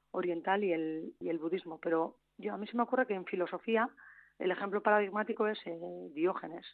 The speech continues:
Puede ser uno de los personajes más notables de la escuela cínica junto con Antístenes. Se cuenta que Diógenes, pues, vivía como, como un vagabundo por las calles de Atenas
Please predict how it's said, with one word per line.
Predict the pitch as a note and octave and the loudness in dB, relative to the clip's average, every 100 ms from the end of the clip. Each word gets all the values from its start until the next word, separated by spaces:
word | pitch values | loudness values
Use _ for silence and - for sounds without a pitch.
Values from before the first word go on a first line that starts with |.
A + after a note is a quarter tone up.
| _ _ | _ _
Puede | E3+ F3+ | -6 -6
ser | - | -6
uno | F3 E3+ | -6 -4
de | |
los | E3 D#3+ | -4 -6
personajes | - F#3 F3+ F3 E3+ | -10 -10 -6 -8 -6
más | E3+ | -6
notables | E3+ D#3 F3+ F#3+ - - - - _ | -6 -4 -4 -4 -6 -20 -20 -20 _
de | E3+ | -4
la | E3+ E3 D#3+ | 0 0 -2
escuela | E3 - E3+ E3 E3 - | -4 -4 -4 -4 -6 -8
cínica | F#3+ G3 | -4 -2
junto | F#3 E3+ | -4 -6
con | E3+ E3 E3 - - - | -6 -8 -10 -20 -20 -10
Antístenes. | E3 F#3+ F#3 G3+ A3+ - | -4 -2 -2 -2 -2 -6
Se | - - | -16 -10
cuenta | F#3 F#3+ | -4 -2
que | F#3+ | 0
Diógenes, | G3 F#3 G3+ G3+ | 0 0 -2 -6
pues, | - D#3+ | -6 -4
vivía | E3 F3+ | 0 0
como, | F#3 F3 F3 - - - - | 0 -4 -4 -6 -20 -20 -8
como | F3+ F#3 | -2 0
un | F#3+ | 2
vagabundo | F#3 F3+ G3+ G#3+ G3+ | 2 4 2 2 -2
por | - G3+ | -2 -4
las | G3 | -2
calles | G3+ G3 | 0 0
de | G3 | 0
Atenas | G3 G#3 A#3 | -2 0 -2